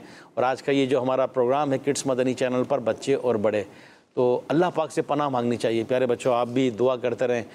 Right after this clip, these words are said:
کہ یہ بھی اللہ کی ایک مخلوق ہے۔ ہمارے بڑے بوڑھے، آ، جو وہ ہمیں بتاتے تھے، بیٹا، یہ کہ اللہ پاک نے ایک پردہ رکھا ہے انسان اور جنات کے درمیان،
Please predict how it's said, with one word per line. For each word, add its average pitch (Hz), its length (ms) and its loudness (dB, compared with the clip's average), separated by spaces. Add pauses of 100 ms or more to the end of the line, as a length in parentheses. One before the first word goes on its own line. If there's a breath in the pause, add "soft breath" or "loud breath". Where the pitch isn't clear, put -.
(280 loud breath)
کہ 127 60 -2
یہ 123 180 2
بھی 156 120 2
اللہ 143 160 0 (100)
کی 143 80 -2
ایک 131 100 0
مخلوق 131 460 0
ہے۔ 143 140 0 (440 loud breath)
ہمارے 139 320 2
بڑے 139 280 0
بوڑھے، 131 280 2 (380 loud breath)
آ، 117 180 2
جو 117 220 2
وہ 120 360 2
ہمیں 131 160 0
بتاتے 131 400 0
تھے، 135 160 -2
بیٹا، 120 180 0
یہ 131 220 2 (480 loud breath)
کہ 120 380 2 (120)
اللہ 127 180 2
پاک 139 320 -4
نے 151 60 0
ایک 139 120 -4
پردہ 123 220 0
رکھا 110 360 0
ہے 107 100 0 (100)
انسان 123 380 -2
اور 127 80 0
جنات 113 400 -2
کے 120 60 -2
درمیان، 101 420 -2